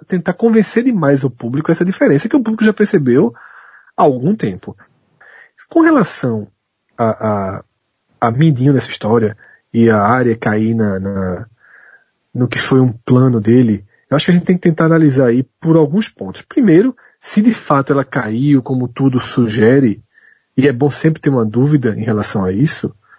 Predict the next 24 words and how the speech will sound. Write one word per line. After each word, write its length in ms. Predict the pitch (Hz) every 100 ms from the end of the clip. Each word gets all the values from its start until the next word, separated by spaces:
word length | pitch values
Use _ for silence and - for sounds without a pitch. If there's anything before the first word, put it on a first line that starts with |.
| _
inclusive 360 | 220 233 202 226
até 140 | 226
uma 120 | 269
dúvida 220 | 185 180 196
se 100 | 180
ela 120 | 175
não 160 | 170
acreditou 520 | 175 - 175 - 139 196
na 100 | 156
irmã, 400 | 123 113 131 202 _ _ _ -
como 220 | 120 117
o 20 |
Cássio 280 | 117 107 -
falou 360 | - 104 104
aí, 120 | 101 127
pode 240 | 302 302
ser 60 | 180
até 180 | 156
que 80 | 151
ela 100 | 139
tenha 180 | - 135
acreditado 520 | 131 123 113 110 156
que 120 | 156
tudo 360 | 139 151 156 160